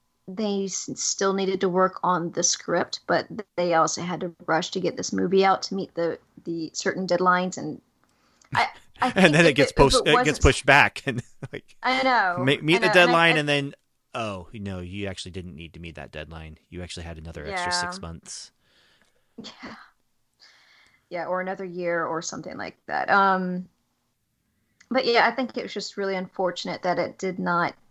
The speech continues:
Speaker 1: meet the level as the first movie. But it was still, it was still a good movie.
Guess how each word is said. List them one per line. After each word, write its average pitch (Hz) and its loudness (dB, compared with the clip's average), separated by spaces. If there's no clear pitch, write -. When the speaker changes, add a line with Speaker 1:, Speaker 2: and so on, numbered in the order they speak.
Speaker 1:
meet 190 0
the 175 0
level 175 4
as 160 -2
the - -18
first - -10
movie. - -14
But 180 -4
it 175 -4
was - -6
still, 285 2
it - 2
was 403 2
still 247 2
a 220 -2
good - -6
movie. - -16